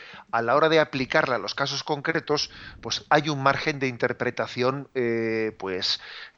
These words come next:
pues que, que, que uno no puede pretender considerar dogmático, ¿eh? lo que tiene un margen de interpretación. Sí que es cierto que la historia de la Iglesia, ¿eh? pues hubo algún momento en el que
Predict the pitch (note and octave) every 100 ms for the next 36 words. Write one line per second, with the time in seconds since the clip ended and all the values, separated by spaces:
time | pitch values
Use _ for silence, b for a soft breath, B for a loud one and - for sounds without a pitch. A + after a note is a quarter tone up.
0 | - A2 - A2+ - - - A2 - B2+
1 | - C3+ C#3 C#3+ D3+ - C#3+ B2+ - B2+
2 | B2+ B2 B2 C3 - B2 - A#2 A#2+ A#2+
3 | A#2 A#2+ A#2+ B2+ - A#2+ A#2 - B B
4 | B C3 C#3 B2 A#2 B2+ D3 C3+ B2 B2
5 | A#2+ B2 A2+ A#2+ A2+ A#2 - A2+ G#2 B2+
6 | G#2+ - B B - F#3+ A#3 - E3 D3+
7 | F3 C3+ G2+ - C#3 C3+ C3+ C3+ C3 C3+
8 | - B2 C#3 - B2+ - B B - -
9 | - C#3 C3 C#3 C#3 B2+ A#2+ C#3 C3+ C3
10 | C#3 C3 D3 C#3 C3+ B2+ - B2+ A#2+